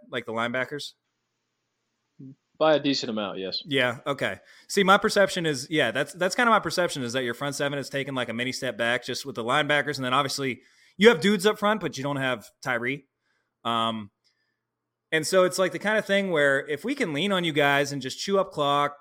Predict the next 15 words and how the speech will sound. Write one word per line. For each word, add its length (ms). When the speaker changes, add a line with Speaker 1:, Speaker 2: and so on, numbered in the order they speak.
Speaker 1:
let 160
our 60
defense 420
rest 280
a 40
little 220
bit, 440
make 220
your 120
offense 360
sit 160
on 80
the 60
sideline, 760
um, 560